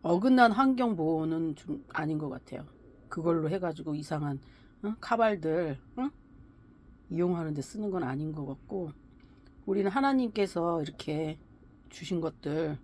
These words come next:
또 소중하게 활용하는 것도 하나의 의무라고 생각하거든요.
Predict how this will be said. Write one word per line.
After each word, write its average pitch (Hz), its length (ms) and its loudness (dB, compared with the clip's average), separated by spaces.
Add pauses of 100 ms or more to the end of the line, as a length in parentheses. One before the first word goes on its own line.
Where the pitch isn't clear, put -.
(920)
또 185 220 0
소중하게 160 800 -2 (280)
활용하는 202 560 -2
것도 147 520 -6 (1120)
하나의 196 260 -6
의무라고 170 520 0
생각하거든요. 185 800 -6